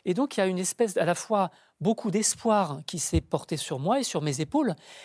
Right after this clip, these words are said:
et en même temps, un poids qui fait que, au moment où je suis née, euh, ma tombe était déjà ouverte. Parce que je veux dire par là qu'il y avait une espèce de, d'exigence de réussite qui pèse sur moi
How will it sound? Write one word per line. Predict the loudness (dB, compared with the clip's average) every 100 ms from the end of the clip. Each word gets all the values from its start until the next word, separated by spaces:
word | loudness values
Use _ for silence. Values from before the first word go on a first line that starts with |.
| -6
et | 0 2
en | 2
même | 0 0
temps, | 0 0 0
un | 0 -2
poids | -4 0 0 0 -6 -20 -20 _
qui | -8
fait | -2 0 0
que, | 2 4 4 0 _ _ -2
au | 0
moment | 4 4 4 2
où | 2
je | -2
suis | -4 -4 -2
née, | 0 0 -2 _ -20 -20 _
euh, | -2 2
ma | 2 0
tombe | 0 2
était | 2 2
déjà | 2 2
ouverte. | 2 2 -2 -4 -12 -14 -20 -8
Parce | -6
que | -4
je | -2
veux | -2
dire | -2
par | -2 0
là | 0 0
qu'il | 0 0 0
y | -2
avait | -2 0 -2
une | 0
espèce | -2 -2 -2
de, | -2 -6 -8 _ _
d'exigence | -4 0 0 -2 -4 -2 -2 -2 -4 -8
de | -4
réussite | 0 0 0 -2 -2 -6 -12 _ -20 _ _
qui | -6 -6
pèse | 0 2 2
sur | -2 -2
moi | 2 2 2